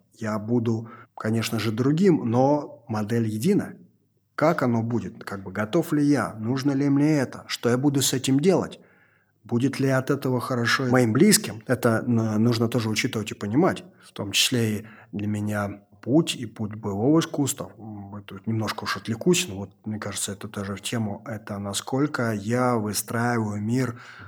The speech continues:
вокруг себя, в который неизбежно увлекается моя семья. То есть, насколько, а, они защищены в разных планах. Не в плане, там, смогу ли я пойти, там, в школу за сына, там, кому-нибудь, там, чё-то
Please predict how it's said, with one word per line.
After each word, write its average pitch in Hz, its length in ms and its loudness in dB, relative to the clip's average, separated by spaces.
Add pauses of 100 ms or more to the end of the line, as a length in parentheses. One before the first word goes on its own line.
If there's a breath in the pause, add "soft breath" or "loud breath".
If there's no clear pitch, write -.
(160 loud breath)
вокруг 101 380 -8
себя, 131 560 2
в - 60 -16
который 104 360 -4
неизбежно 110 540 -2
увлекается 120 600 -4
моя 98 260 -6
семья. 110 540 -4 (840)
То 101 100 -10
есть, 95 260 -8 (220 loud breath)
насколько, 110 840 -2
а, 98 600 -6
они 107 440 -4 (480)
защищены 110 840 -2
в 113 140 -8
разных 120 400 4 (300)
планах. 107 360 -6
Не 113 60 -4
в - 80 -10
плане, 175 260 4
там, 120 300 0
смогу 120 360 0
ли 117 120 2
я 110 100 0
пойти, 107 320 -6
там, 101 240 -8 (400 loud breath)
в - 80 -10
школу 107 340 -4
за 98 100 -6
сына, 104 320 -2
там, 101 180 -10
кому-нибудь, 98 500 -8
там, 107 200 -14
чё-то 107 220 -10